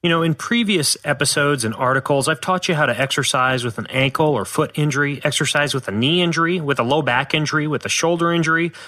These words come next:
exercise in the water when you're injured, and make your exercise injuries less sore.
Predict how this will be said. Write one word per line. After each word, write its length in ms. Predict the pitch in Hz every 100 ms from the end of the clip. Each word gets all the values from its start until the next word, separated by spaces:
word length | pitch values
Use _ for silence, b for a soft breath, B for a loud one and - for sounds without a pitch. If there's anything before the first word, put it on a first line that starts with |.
| B
exercise 540 | 143 - 160 165 165 151
in 60 |
the 60 | 147
water 380 | 107 113 190 143
when 160 | 107
you're 160 | 110 110
injured, 380 | 113 127 139 113
and 180 | 104
make 260 | 95 117 127
your 160 | 143 135
exercise 600 | 131 - 139 143 135 107
injuries 500 | 117 147 120 113 107
less 160 | 123
sore. 500 | - - 160 110 78